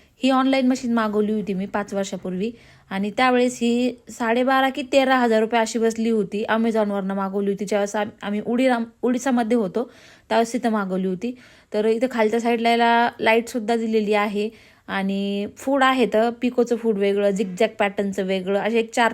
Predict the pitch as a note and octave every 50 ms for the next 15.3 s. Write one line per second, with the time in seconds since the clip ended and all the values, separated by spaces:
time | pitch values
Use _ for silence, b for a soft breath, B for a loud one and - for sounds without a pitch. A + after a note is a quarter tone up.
0 | - - B3 A3+ A#3 A3+ A3 - - A3+ G#3+ - G#3+ G#3 - A3+ A3 A3+ - A3
1 | A3 G3 G#3+ A3 G#3 G3+ G3+ G3+ G3 G3 G3+ G#3 F#3 F3 G3 G#3 B3 B B B
2 | B B B B B - F3+ F#3 F#3+ F#3+ - A3+ A3 A3 G#3 A#3 A#3 A#3 A#3 A#3+
3 | A3 A3+ A3+ G3+ - G#3 G3 F#3 F#3 F#3+ F#3 F3+ G3 F#3+ G3 G3 B B B B
4 | B B A#3+ - - A3+ C4+ A#3+ B3+ D4+ D4 C#4+ B3 A#3+ C#4 C#4 C4+ C4 C4 C4
5 | B3 A#3 B3 B3+ A#3 B3 - C4 B3 A#3 A3+ A#3 - A#3+ A3 G3+ G3+ - G3+ F#3+
6 | F3+ F3+ F3+ G#3 A#3 C4 B3+ B B B B B B F#3+ F#3+ G3 G3+ G#3 G#3+ G#3+
7 | G#3+ G#3+ G3+ A#3+ B3 B3 B3+ C4 - - - A3+ A#3 A#3 A#3 A3+ A#3+ A#3 A3+ A#3
8 | A3+ A#3 A#3 A3+ A#3+ A#3 G#3 A#3 A3 A3+ A3+ A3+ A3 - - G3+ G#3 G#3+ A3 A3
9 | A3 G#3+ - - A#3 G#3 G3 G3+ G#3+ G3 A#3+ A#3 A#3 - G3 F#3+ G3+ - - G#3
10 | G#3+ A3+ A3 A3 B3 A#3+ A#3+ A#3+ B3 B3 B3+ A3+ G#3+ G#3 A3 G#3+ G3+ G3+ A3 G3+
11 | G3+ G3+ G#3+ A#3 C4 D4 C#4 - F3+ E3+ E3+ - B B B B B B B B
12 | F3+ G3 G#3 A3 G#3+ G#3+ A3+ A3 G#3+ A#3 B3 A#3+ B3+ B3+ B3 C4 B3+ C4+ C4+ C4
13 | B3+ C4 A#3+ A3 A3+ A#3 A#3 G3+ A3 A3+ A3+ A#3 B3 A3+ G#3+ G#3+ G#3 G3 G3+ G3
14 | - A3+ A3 A3 G#3+ G#3 G#3+ A3+ A3+ B3 B3+ A#3 A#3+ B3 B3 A#3+ A#3 A3+ G#3 G3+
15 | G3 G3 G3 G3 A3